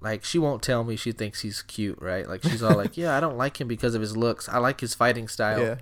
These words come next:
Speaker 1: And real quick, uh, backstory about him. He does have a pretty cool, uh, personality. He doesn't speak really good English, but you know what
Speaker 2: Right.
Speaker 1: bothers me about, you know, some fighters is, like, Canelo Alvarez, for instance.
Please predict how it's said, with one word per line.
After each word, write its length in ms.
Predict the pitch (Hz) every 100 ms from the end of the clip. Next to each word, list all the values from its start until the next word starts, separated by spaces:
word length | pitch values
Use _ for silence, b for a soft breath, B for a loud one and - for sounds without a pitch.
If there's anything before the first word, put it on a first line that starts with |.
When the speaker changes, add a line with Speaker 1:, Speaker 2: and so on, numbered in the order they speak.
| -
Speaker 1:
And 200 | 143 131
real 220 | 147 180 151
quick, 240 | - 156
uh, 100 | 117
backstory 500 | 110 127 - 143 120
about 200 | 110 -
him. 220 | 131 107
He 180 | 113 139
does 220 | 151 160
have 120 | 165
a 100 | 143 - -
pretty 220 | - 156 143
cool, 320 | 156 151 143
uh, 240 | 127 127
personality. 920 | 123 160 - 123 120 131 139 139 135 127
He 200 | 139 135
doesn't 240 | 147 143
speak 240 | - 147 127
really 280 | 131 139
good 180 | 131 127
English, 460 | 107 131 131 123 -
but 260 | 147 123
you 80 | 147
know 60 | 127
what 80 | 120
Speaker 2:
Right. 80 |
Speaker 1:
bothers 340 | 123 127 135 139
me 140 | 139
about, 400 | 117 117 110 -
you 100 | 123
know, 100 | 113
some 220 | 104 147 135
fighters 440 | 123 120 113 113
is, 120 | 110
like, 160 | 113 -
Canelo 240 | 147 143 117
Alvarez, 320 | 110 101 104
for 140 | -
instance. 340 | 104 110 98